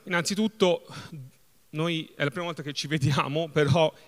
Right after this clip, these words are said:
il metodo che abbiamo utilizzato per fare queste ricerche sono molto simili. Due cose, eh, di metodo. Allora, la prima,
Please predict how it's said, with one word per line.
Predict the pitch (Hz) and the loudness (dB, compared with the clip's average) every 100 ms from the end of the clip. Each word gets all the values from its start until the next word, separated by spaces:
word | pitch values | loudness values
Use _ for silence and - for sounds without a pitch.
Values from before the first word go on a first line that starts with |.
| - | -6
il | 165 170 | -2 -2
metodo | 175 196 214 190 175 | 0 2 2 0 -4
che | 165 | -4
abbiamo | 160 165 | -2 -4
utilizzato | 151 156 131 156 127 113 113 - | -4 -6 -6 -2 -2 -4 -10 -6
per | 139 131 | -4 -4
fare | - 151 143 | -4 -2 -2
queste | 139 139 156 143 131 135 | -2 -4 -2 -2 -4 -8
ricerche | 156 - 139 131 127 120 _ _ | -8 -2 -2 -2 -4 -6 _ _
sono | - 131 127 - 147 | -14 -12 -12 -16 -12
molto | 156 143 131 | -10 -8 -10
simili. | - 113 - - - _ _ _ _ | -12 -14 -16 -20 -20 _ _ _ _
Due | 143 196 196 | 0 2 4
cose, | 175 165 165 160 - - | 4 2 2 -2 -4 -4
eh, | 147 147 151 | -2 -2 -4
di | 131 | -6
metodo. | 151 135 117 113 107 - | -2 -2 -2 -8 -10 -12
Allora, | - 147 147 123 110 - _ _ _ - | -8 -4 -2 -2 -4 -8 _ _ _ -6
la | 139 135 | -4 -4
prima, | 170 190 190 190 190 | -4 -2 0 0 -2